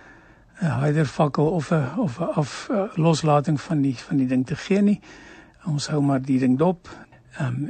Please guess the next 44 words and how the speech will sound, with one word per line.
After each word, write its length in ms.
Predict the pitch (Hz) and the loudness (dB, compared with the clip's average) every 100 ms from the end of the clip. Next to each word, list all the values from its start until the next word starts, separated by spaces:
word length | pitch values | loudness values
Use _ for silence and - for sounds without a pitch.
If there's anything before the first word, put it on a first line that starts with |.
| 320 | -2
en 160 | 147 | 0
dan 240 | 147 151 147 | 2 2 2
laastens, 840 | 139 175 - 220 208 175 - - - - - _ - - _ - - 220 - | 4 2 4 6 6 4 -2 -6 -12 -20 -20 _ -20 -20 _ -18 -14 -14 -8
eh, 200 | - 135 135 | -2 -2 -2
kyk 220 | 170 151 | -2 -2
ons 120 | 147 | -2
nou 100 | 170 | 0
maar 160 | 147 139 | 0 0
weer 220 | 156 185 | 0 2
na 120 | 190 | 2
die, 300 | 180 175 151 | 2 2 0
na 140 | 160 156 | 0 0
die, 220 | 156 156 | 0 0
na 160 | 156 | 0
die 140 | 147 147 | -2 0
langtermyn 560 | 147 165 196 180 170 | 2 2 2 2 2
siklus. 600 | 156 202 175 208 185 - | 0 -2 4 4 4 -2
Ons 280 | 233 147 135 | -6 -6 -4
is 320 | 147 117 - - - - - - | -6 -4 -6 -10 -20 -20 -12 -4
nog 140 | 147 | -2
steeds 320 | - 196 170 | 0 0 2
in 80 | 190 | 4
die 140 | 170 151 | 4 4
diepte. 300 | 160 - 202 | 2 2 2
Daar's 320 | 165 156 - | 4 2 2
nog 140 | 147 | 0
nie, 180 | 175 160 - - - - - - _ | 2 0 -4 -20 -20 -20 -20 -20 _
alhoewel 420 | - 160 147 160 170 | -2 2 4 6 6
ons 160 | 151 | 6
hier 160 | 160 165 | 4 4
en 120 | 170 | 6
daar 200 | 156 156 | 6 6
nou 100 | 156 | 4
nog 220 | 151 139 | 4 4
'n 80 | 151 | 2
teken 360 | 190 175 180 160 | 2 2 4 2
sien 320 | - 180 165 | 2 2 4
dat 140 | 151 | 2
die, 260 | 143 147 135 - | 0 -2 -4 -6
dat 120 | 151 | -6
ons 140 | 143 | -4
begin 360 | - 156 190 156 | -4 -2 0 2
nuwe 220 | 151 165 | 2 2
siklus, 720 | - 165 180 160 - - - | 0 -2 0 -2 -2 -4 -6